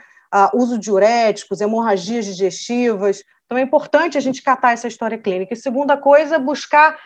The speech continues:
se tem algum fármaco nefrotóxico. Usou alguma coisa? Usou alguma coisa diferente esse paciente?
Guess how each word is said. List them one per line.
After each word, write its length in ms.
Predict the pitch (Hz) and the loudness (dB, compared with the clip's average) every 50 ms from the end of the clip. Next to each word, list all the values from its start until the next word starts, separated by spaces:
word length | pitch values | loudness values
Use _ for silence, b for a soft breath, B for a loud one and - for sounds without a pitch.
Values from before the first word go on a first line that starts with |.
| B B | B B
se 200 | _ - - 302 | _ -6 -6 -6
tem 260 | 277 - 349 349 370 | -2 0 2 4 4
algum 260 | 381 339 277 311 311 277 | 4 4 4 2 0 0
fármaco 440 | - - 277 247 233 208 226 220 | 2 6 6 6 6 4 2 0
nefrotóxico. 840 | 220 220 208 208 - 208 202 202 - 175 165 160 - - - 208 208 | 0 0 0 -2 -2 -4 -4 -4 -4 -4 -4 -4 -6 -6 -6 -4 -4
Usou 240 | 214 220 214 285 311 | -4 -4 2 4 4
alguma 360 | 294 254 226 220 202 185 180 | 4 4 2 -2 -4 -4 -6
coisa? 400 | - - 262 262 247 220 208 202 | -4 0 0 2 2 2 2 0
Usou 120 | 190 233 | 0 -2
alguma 240 | 233 226 233 233 226 | -6 -4 -4 -4 -4
coisa 260 | 226 226 214 196 202 | -2 -4 -4 -4 -4
diferente 540 | 180 170 - _ 196 196 226 220 208 208 202 | -8 -8 -4 _ -2 0 0 -2 -4 -6 -8
esse 120 | 196 - | -16 -10
paciente? 540 | _ 185 175 175 _ 233 233 214 196 202 - | _ -10 -10 -8 _ -4 -4 -4 -4 -4 -8